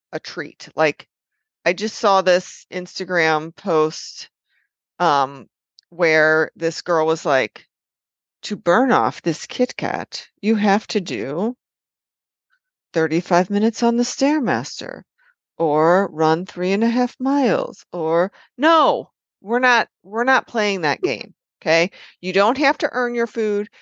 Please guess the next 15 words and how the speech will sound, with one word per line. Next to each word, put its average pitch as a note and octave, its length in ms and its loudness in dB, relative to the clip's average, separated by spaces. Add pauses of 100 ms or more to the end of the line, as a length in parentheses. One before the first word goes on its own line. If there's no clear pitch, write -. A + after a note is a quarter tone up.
(140)
You D#3+ 140 -10
don't G3+ 340 2
have A3+ 220 2
to G#3 100 -4
burn F#3+ 300 0
your F#3+ 120 -2
food F#3 260 -2
off. C#3+ 280 2 (340)
You F3 400 -2
should - 340 -2
exercise A#3 720 0
your A#3+ 80 -2
body D#3+ 500 0 (320)
to G3 200 -8
take - 500 -2